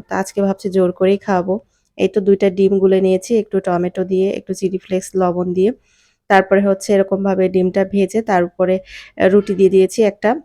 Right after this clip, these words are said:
এরপরে এর উপরে শসা দিয়ে দিলাম, আর হচ্ছে একটু সস দিয়ে দিয়েছি, ব্যাস। একটু পেঁয়াজ দিলে ভালো লাগতো, তবে ওরা পেঁয়াজ খায় না, পেঁয়াজ দিলে বেছে বেছে সব ফেলে দেবে, আর মুখে পড়লে দেখা যাচ্ছে যে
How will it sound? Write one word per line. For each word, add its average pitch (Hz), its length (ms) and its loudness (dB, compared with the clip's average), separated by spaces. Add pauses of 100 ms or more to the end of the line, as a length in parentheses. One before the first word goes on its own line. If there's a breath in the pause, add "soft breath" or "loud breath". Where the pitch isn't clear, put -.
(160)
এরপরে 190 360 2
এর 190 100 0
উপরে 196 220 -4
শসা 202 380 -2
দিয়ে 196 180 2
দিলাম, 202 260 2 (420 soft breath)
আর 185 160 0
হচ্ছে 196 240 -2
একটু 196 180 -2
সস 190 340 0
দিয়ে 180 160 -2
দিয়েছি, 175 360 -4
ব্যাস। 175 260 -4 (500 loud breath)
একটু 226 200 0
পেঁয়াজ 226 300 8
দিলে 220 200 2
ভালো 208 260 0
লাগতো, 214 300 0
তবে 208 180 0
ওরা 196 160 2
পেঁয়াজ 185 360 0
খায় 208 160 -2
না, 208 100 0
পেঁয়াজ 190 280 0
দিলে 190 200 -2
বেছে 185 320 -2
বেছে 208 220 -4
সব 233 180 -10
ফেলে 202 240 0
দেবে, 214 280 2
আর 196 140 0
মুখে 185 300 -2
পড়লে 190 320 -2 (440 loud breath)
দেখা 196 220 2
যাচ্ছে 196 360 2
যে 196 120 0